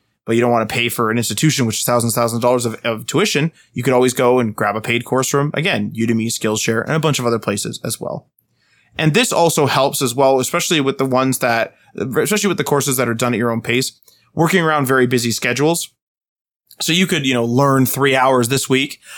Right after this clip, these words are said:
learn thirty hours next week, learn one hour the next month. It, it really doesn't matter. It kinda just depends on how, how much you can retain and how much of a break you can take before you start forgetting things and how serious you are and how, how quickly you need to complete this. But it's all up to you.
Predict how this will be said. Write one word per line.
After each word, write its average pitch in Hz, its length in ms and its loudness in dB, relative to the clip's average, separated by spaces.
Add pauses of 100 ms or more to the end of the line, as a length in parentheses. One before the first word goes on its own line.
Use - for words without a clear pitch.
(100)
learn 135 320 2
thirty 135 480 2
hours 131 380 2
next 131 240 -4
week, 135 280 0 (200)
learn 131 400 2
one 135 200 2
hour 127 380 2
the 123 80 2
next 127 320 -2
month. 131 400 0
It, 135 220 -4
it 143 140 -2
really 156 280 2
doesn't 131 360 -2
matter. 120 460 0 (400)
It 143 220 -2
kinda 156 200 0
just 143 160 -4
depends 139 340 -2
on 117 100 0
how, 127 560 0
how 131 160 -2
much 127 260 -2
you 123 220 -2
can 117 300 -2
retain 147 640 -2
and 107 140 -4
how 117 100 -2
much 120 220 -2
of 113 80 -4
a 110 80 -4
break 123 280 0
you 127 120 -4
can 120 160 0
take 123 240 -2
before 120 200 -8
you 110 100 -2
start 113 200 -4
forgetting 127 380 -2
things 123 260 -2
and 104 120 -8 (260)
how 131 180 2
serious 131 420 0
you 127 140 4
are 120 160 4
and 117 100 0
how, 117 220 0
how 113 140 -2
quickly 127 260 -2
you 120 60 0
need 120 100 -2
to 113 80 -4
complete 120 320 -4
this. 117 140 -2
But 123 160 0
it's 120 100 -2
all 175 160 4
up 131 80 0
to - 100 -2
you. 214 240 0